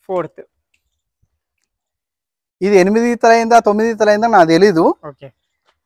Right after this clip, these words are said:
Speaker 2: ఇది ఇక్కడ రా, గవర్నమెంట్ ఫామ్ లో నుండి తీసుకొచ్చిన,
Speaker 1: ఓకే.
Speaker 2: గవర్నమెంట్ ఫామ్ లో నీకు నంబరింగ్ ఉంటది. లేమలే
Speaker 1: అంటే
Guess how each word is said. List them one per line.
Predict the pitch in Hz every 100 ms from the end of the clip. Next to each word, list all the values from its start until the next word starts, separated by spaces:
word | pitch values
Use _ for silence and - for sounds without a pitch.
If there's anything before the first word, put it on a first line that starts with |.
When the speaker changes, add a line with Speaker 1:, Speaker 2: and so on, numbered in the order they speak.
| _ 202
Speaker 2:
ఇది | 196 214 208 -
ఇక్కడ | - 143
రా, | 170 - _ _ _ _ _ _ - 156
గవర్నమెంట్ | 185 226 247 226
ఫామ్ | 226 220
లో | 226 220
నుండి | 226 202
తీసుకొచ్చిన, | 196 196 - 165 - - _ _ _ 156
Speaker 1:
ఓకే. | -
Speaker 2:
గవర్నమెంట్ | 160 208 233 247 -
ఫామ్ | 208 214 220
లో | 240
నీకు | 220 254 208
నంబరింగ్ | 208 226 214 180
ఉంటది. | 156 123 - 185
లేమలే | 214 202 220 - _ _ _ - _ _ _ 165
Speaker 1:
అంటే | 165 240